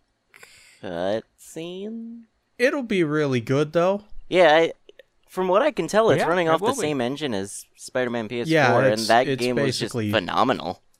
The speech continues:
Speaker 2: it's basically gonna be the Majora's Mask of Spider-Man P S four.
Speaker 1: More or less, yeah, probably.
Speaker 3: Yeah, that's, that, that, that's a fair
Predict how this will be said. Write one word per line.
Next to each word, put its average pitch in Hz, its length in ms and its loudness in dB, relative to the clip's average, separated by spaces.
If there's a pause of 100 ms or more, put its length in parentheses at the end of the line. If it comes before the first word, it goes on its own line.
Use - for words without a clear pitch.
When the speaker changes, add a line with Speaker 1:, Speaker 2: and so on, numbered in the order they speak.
(640)
Speaker 2:
it's 147 200 -6
basically 151 640 -6
gonna 117 240 -4
be 117 160 -4
the 107 100 -6
Majora's 107 520 -6
Mask 104 420 -6
of - 100 -16
Spider-Man 135 600 -10
P 135 140 -12
S 127 160 -8
four. 147 340 -12 (320)
Speaker 1:
More 190 200 -2
or 131 60 2
less, 127 220 0
yeah, 160 180 -8 (180)
probably. 131 380 -12 (160)
Speaker 3:
Yeah, 139 240 -4
that's, 123 360 -18
that, 123 220 -4
that, 135 280 -6
that's 127 380 -8
a 113 160 -16 (100)
fair 110 440 -2